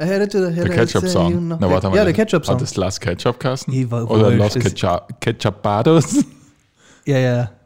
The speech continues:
Speaker 1: Die, die, ja, ja, Last, ja,
Speaker 2: Ja,
Speaker 1: wurscht, den
Speaker 2: irgendwie,
Speaker 1: Ketchup-Song
Speaker 2: ja.
Speaker 1: auf jeden Fall.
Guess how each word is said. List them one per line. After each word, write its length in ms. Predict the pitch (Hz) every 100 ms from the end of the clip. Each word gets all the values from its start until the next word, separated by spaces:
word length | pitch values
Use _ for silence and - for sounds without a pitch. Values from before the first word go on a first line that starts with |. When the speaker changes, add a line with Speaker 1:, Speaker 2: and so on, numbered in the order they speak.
| _
Speaker 1:
Die, 80 | 127 123 -
die, 160 | 131 - - _ _ 143 - _ _
ja, 160 | 135 123
ja, 140 | 117
Last, 260 | 113 117 - -
ja, 200 | 139 127
Speaker 2:
Ja, 120 | 135
Speaker 1:
wurscht, 220 | 143 135 147
den 60 |
Speaker 2:
irgendwie, 140 | 107 - 170
Speaker 1:
Ketchup-Song 500 | - 156 107 120 123
Speaker 2:
ja. 60 |
Speaker 1:
auf 60 | 120
jeden 200 | 113 110
Fall. 220 | 110